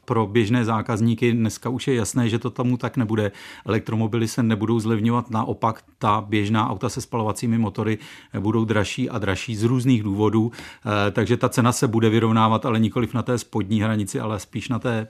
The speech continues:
vyšší hranici. A ono to, co, eh, říkal pan Knap, ono to souvisí s tím, co jsem říkal úplně na začátku. To znamená, že automobilky skutečně hledají cesty, jak generovat zisk a nikoliv, aby vyráběly v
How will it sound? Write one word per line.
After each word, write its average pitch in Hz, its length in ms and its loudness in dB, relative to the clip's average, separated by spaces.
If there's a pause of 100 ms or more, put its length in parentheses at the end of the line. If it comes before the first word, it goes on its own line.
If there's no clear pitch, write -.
vyšší 107 380 -4
hranici. 113 540 0 (600)
A 110 340 2 (180)
ono 131 180 2
to, 131 140 0
co, 139 280 -2 (220)
eh, 117 280 -6
říkal 123 260 -6
pan 131 140 0
Knap, 135 240 -2
ono 127 200 0
to 139 120 -2
souvisí 135 520 -2
s - 80 -8
tím, 127 180 -2
co 127 120 -6
jsem 131 160 -2
říkal 127 260 -2
úplně 127 220 0
na 131 120 2
začátku. 117 460 -4
To 104 120 -8
znamená, 110 320 -4
že 120 140 -4
automobilky 113 600 -2
skutečně 123 520 -2
hledají 110 460 0
cesty, 117 580 -4
jak 113 280 0
generovat 117 680 2
zisk 104 380 -2
a 117 80 -4
nikoliv, 117 440 0
aby 120 180 -2
vyráběly 107 520 0
v 120 80 -14